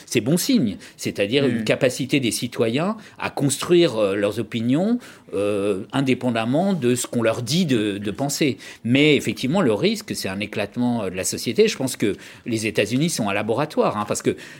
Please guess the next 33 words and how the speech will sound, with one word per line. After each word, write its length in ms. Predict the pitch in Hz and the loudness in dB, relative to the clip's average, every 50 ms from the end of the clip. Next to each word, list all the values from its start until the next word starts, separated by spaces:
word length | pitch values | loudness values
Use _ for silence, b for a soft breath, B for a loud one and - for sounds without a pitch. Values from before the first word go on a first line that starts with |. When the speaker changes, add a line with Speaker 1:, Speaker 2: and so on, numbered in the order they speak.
| B | B
Speaker 1:
de 100 | 117 123 | 2 2
ce 100 | 123 - | 2 2
point 140 | - 139 131 | 2 2 2
de 60 | 131 123 | 2 2
vue-là, 380 | 131 147 156 190 214 202 131 | 2 4 4 4 4 2 0
ce 80 | - - | 0 -2
qui 80 | - | -2
est, 120 | 117 98 - | -2 -2 -2
ce 60 | - | -2
qui 80 | - 135 | -2 0
est 40 | |
impressionnant, 800 | 120 123 120 - 139 127 - - 143 135 151 156 160 151 139 110 101 | 0 0 0 0 -2 0 2 2 2 2 4 4 2 2 2 0 -2
je 80 | 98 | -4
voudrais 240 | 104 101 107 113 - | -4 -4 -4 -2 0
pas 120 | - 135 123 | 0 0 0
utiliser 380 | 120 113 - 117 120 113 127 | 0 -2 -2 -2 -2 0 0
un 80 | 127 120 | 0 -2
vocabulaire 480 | 101 104 104 120 117 110 117 117 - | -2 -2 -2 -2 0 0 0 -2 -2
trop 140 | - - 120 | -2 -4 -2
technique, 460 | - - 117 - - 170 180 175 - | 0 -2 -2 0 0 0 0 0 0
mais 180 | 113 117 104 - B | 0 -2 -2 -2 B
Speaker 2:
Mm. 60 | 98 95 110 | -10 -6 -2
Speaker 1:
les 200 | 110 120 123 135 | -2 0 2 0
écarts 320 | 139 139 151 123 - - | 0 2 0 -2 -2 -4
types, 280 | - - 208 214 208 208 | -2 0 0 0 0 -2
c'est-à-dire, 520 | - - 113 95 117 113 104 113 143 143 | -6 -6 -6 -4 -4 -2 0 2 2 2
Speaker 2:
Ouais. 60 | - 110 | 2 2
Speaker 1:
euh, 120 | 104 98 - B B B B B | 0 -2 -4 B B B B B
l'écart 520 | B 110 113 127 135 123 - 185 160 151 147 | B 0 2 4 2 4 4 2 2 2 2
à 40 | 123 | 2
la 120 | 117 120 | 2 2
moyenne, 640 | 120 120 120 120 123 156 190 214 202 127 101 90 - B B B B B B 95 | 2 2 2 4 4 4 4 4 4 2 -2 -2 -6 B B B B B B -2
euh, 180 | 104 107 107 | -2 -2 -2